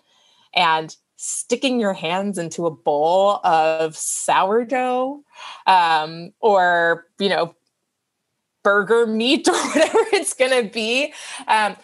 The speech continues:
those things bring us back to our bodies. They make us think about the wider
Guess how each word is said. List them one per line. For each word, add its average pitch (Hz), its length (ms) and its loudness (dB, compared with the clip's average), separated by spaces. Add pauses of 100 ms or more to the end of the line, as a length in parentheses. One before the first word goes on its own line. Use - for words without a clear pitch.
(160)
those 339 220 0
things 339 260 -6
bring 214 200 -4
us 208 160 -6
back - 240 -2
to 180 120 -4
our 156 240 -4
bodies. 185 560 0 (300)
They 180 100 0
make 170 200 0
us 160 180 -2
think - 280 -4
about 165 260 0
the 175 60 0
wider 156 360 -2